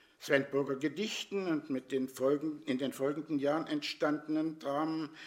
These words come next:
Mutter Courage und ihre Kinder, äh,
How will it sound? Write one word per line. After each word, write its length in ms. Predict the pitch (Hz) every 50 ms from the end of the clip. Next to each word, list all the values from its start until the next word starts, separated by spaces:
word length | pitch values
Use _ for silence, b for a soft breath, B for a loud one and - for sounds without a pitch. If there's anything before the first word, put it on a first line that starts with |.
| B B B
Mutter 220 | - 139 143 156 139
Courage 640 | 139 151 143 135 135 135 139 147 156 151 131 143 147
und 160 | 139 139 -
ihre 220 | 147 139 131 135
Kinder, 640 | 135 - - - 202 196 190 170 185 190 196 190 B B B B B B B B B B B B B _ _ - _ _ _ _
äh, 260 | 139 139 135 131 131